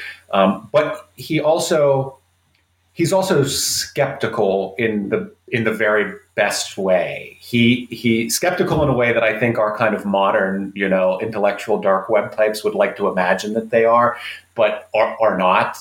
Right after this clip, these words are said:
He, he in fact actually is, um, sort of immune to cant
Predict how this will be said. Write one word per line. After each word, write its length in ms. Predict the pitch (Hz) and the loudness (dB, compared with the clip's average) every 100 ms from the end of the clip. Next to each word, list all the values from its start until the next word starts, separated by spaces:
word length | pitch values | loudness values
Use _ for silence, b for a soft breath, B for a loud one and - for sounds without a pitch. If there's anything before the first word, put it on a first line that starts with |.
| - | -14
He, 160 | - 175 | -10 -10
he 260 | - 185 | -2 0
in 140 | 190 143 | 2 2
fact 460 | 131 117 - - - | 2 0 0 -10 -2
actually 580 | 110 107 - 98 95 - | 0 0 -2 -4 -4 -2
is, 640 | 123 110 104 95 92 - B B B - | 0 4 2 0 -6 -10 B B B -2
um, 380 | 98 95 95 | 0 2 0
sort 280 | 98 120 113 | -2 -2 0
of 240 | 101 95 - _ _ _ _ | 0 -4 -12 _ _ _ _
immune 1120 | 113 107 110 113 127 135 135 131 131 139 139 - _ | -4 -4 -4 -2 0 2 0 0 0 -2 -6 -14 _
to 800 | - 131 113 110 104 104 104 - _ _ _ - _ _ - | -4 0 0 2 2 0 -2 -6 _ _ _ -20 _ _ -14
cant 640 | - 156 160 175 - - | -4 0 0 -2 -6 -16